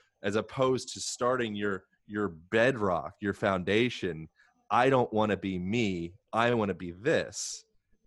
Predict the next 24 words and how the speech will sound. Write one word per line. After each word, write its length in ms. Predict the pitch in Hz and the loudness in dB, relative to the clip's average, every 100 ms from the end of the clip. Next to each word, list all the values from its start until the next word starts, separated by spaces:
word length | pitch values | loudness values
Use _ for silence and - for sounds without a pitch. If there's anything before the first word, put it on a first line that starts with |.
| _ | _
Now 180 | 101 110 | 2 2
you 160 | 127 113 | 2 0
start 480 | - 117 104 98 | -2 0 0 -2
building 420 | 98 117 131 110 98 | 0 2 2 -2 -4
your 140 | 92 | -6
structure 680 | - - 131 127 - 98 90 | -8 -4 -4 -4 -8 -8 -6
based 380 | 98 101 101 | -4 -4 -4
off 220 | 104 90 90 | -6 -6 -8
of 100 | 82 | -10
something 400 | 104 92 95 90 | -8 -8 -10 -8
that 180 | 90 - _ _ - | -8 -10 _ _ -10
had 200 | 113 104 | -4 -2
a, 100 | - | -4
had 200 | 107 110 | -4 -2
a, 260 | 95 90 73 | -2 -6 -10
a, 280 | - _ 98 | -14 _ -8
an 80 | |
inherent 420 | 95 101 123 107 - | -8 -4 -2 -2 -2
crack 480 | - 131 127 95 - | -4 0 2 0 -4
in 100 | 87 | -10
the 60 | |
very 260 | 85 98 87 78 _ _ - | -6 -4 -4 -8 _ _ -20
beginning. 460 | 80 110 92 - _ _ _ - _ _ _ _ _ - - _ _ | -8 -6 -6 -12 _ _ _ -20 _ _ _ _ _ -20 -20 _ _
Yeah. 100 | - | -18